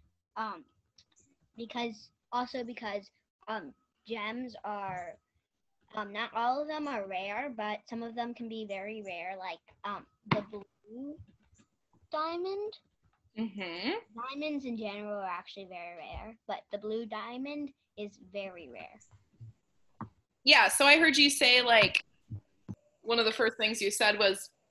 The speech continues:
Speaker 2: "We probably get paid a lot of money." Like, it tends to be that dangerous jobs,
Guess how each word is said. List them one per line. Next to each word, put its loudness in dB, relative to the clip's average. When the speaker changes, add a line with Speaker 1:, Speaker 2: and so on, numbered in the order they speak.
Speaker 2:
"We 2
probably 10
get 6
paid 8
a 6
lot 6
of 0
money." 0
Like, 6
it 4
tends 6
to 4
be 4
that 6
dangerous 8
jobs, 6